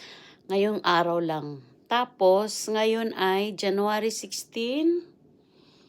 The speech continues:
twenty twenty-five. Hindi na siya umuulan masyadong snow.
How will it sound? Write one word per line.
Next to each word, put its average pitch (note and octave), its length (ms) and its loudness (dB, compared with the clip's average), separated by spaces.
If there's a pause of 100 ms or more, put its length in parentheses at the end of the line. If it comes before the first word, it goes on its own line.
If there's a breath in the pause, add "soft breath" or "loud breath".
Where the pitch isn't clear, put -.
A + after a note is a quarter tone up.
(800 soft breath)
twenty F#3+ 320 -2
twenty-five. F3+ 560 0 (480)
Hindi A3 240 0
na C4+ 80 -2
siya C#4 160 0
umuulan C4+ 480 0
masyadong G#3 560 -4
snow. C#3+ 560 -8